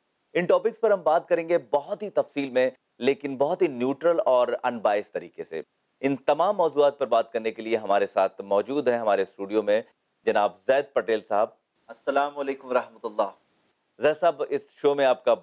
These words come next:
Speaker 1: बहुत बहुत खैर मकदम है। नाज़रीन, आइए मैं आपको जैद साहब का एक मुख्तसर सा तारुफ करा देता हूँ। जैद साहब पिछले बीस सालों से एक ऑरेटर और प्रेजेंटर के तौर पर न सिर्फ हिंदुस्तान में बल्कि पूरी दुनिया में जाने जाते हैं। इसी के साथ इस्लामिक स्टडीज के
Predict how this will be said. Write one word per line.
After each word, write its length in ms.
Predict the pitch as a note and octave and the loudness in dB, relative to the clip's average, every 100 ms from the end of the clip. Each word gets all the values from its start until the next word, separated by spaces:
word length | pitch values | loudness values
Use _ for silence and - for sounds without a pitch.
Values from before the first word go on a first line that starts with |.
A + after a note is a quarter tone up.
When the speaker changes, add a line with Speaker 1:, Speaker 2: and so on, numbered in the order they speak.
| - | -2
Speaker 1:
बहुत 280 | G#2+ C#3 A2 | -2 -2 0
बहुत 180 | G#2 | -2
खैर 200 | - F2+ E2 | 0 -4 -2
मकदम 260 | D#2 - | -6 -12
है। 160 | D2+ _ _ _ _ _ _ _ - | -16 _ _ _ _ _ _ _ -4
नाज़रीन, 260 | C#3+ E3 G3 | -2 0 0
आइए 200 | F#3 F#3+ | 0 2
मैं 100 | F#3 | 2
आपको 300 | E3+ - D3+ | 2 2 0
जैद 240 | C#3 C3+ C3+ | 2 0 2
साहब 280 | C#3 C#3 - | 0 -2 2
का 80 | B2+ | 2
एक 220 | A#2+ - | 0 -4
मुख्तसर 560 | G#2+ A2+ - D#3 D#3 F#3+ | -4 -4 -2 -4 -2 0
सा 140 | D#3+ | 0
तारुफ 300 | A2+ G#2 G#2 - | 2 -2 -2 0
करा 140 | F#2 | 0
देता 220 | E2 E2 | 0 -2
हूँ। 160 | E2 A#2+ _ _ _ | -4 -6 _ _ _
जैद 260 | G#2 C3 F#3 | -2 0 0
साहब 280 | - F#3+ F#3+ | 0 -2 -2
पिछले 220 | E3+ E3+ C#3 | -6 -4 -4
बीस 300 | B2+ F3 G#3 | -2 -4 -4
सालों 300 | - A#2+ A2+ | 0 0 0
से 160 | A#2 A#2+ | -2 -2
एक 120 | A2 - | -2 0
ऑरेटर 400 | G#2 A2 C3 A#2 | 2 2 2 2
और 100 | A2 | 0
प्रेजेंटर 440 | G2+ F#2 F#2 G#2 | -2 -2 -2 -2
के 120 | G2+ | -4
तौर 200 | G2+ F2+ F2+ | 0 2 2
पर 120 | G2 | 0
न 140 | F#2+ F#2+ | 0 -2
सिर्फ 360 | - G#2 - - | 0 0 0 -6
हिंदुस्तान 440 | F2+ F#2+ - A2+ | -14 -8 0 0
में 140 | B2 A2 | 0 -2
बल्कि 300 | G2+ F#2+ G2+ | -2 -2 -6
पूरी 400 | - - D#3 F#3 | -6 -4 -2 -2
दुनिया 300 | A2+ G2+ G2+ | -4 -2 -2
में 100 | F#2 | -2
जाने 220 | E2+ D#2+ | -2 -4
जाते 260 | D#2 D2+ E2 | -2 -4 -4
हैं। 140 | F#2 _ _ _ _ _ - | -16 _ _ _ _ _ -6
इसी 220 | D3 G#3+ | -2 0
के 100 | G3+ | 0
साथ 260 | F3+ F3+ E3 | 2 0 -2
इस्लामिक 380 | - C#3 C#3 | -2 -2 -2
स्टडीज 400 | - A2 C3 C#3+ - | -12 -12 -6 -6 -2
के 180 | C3 | 2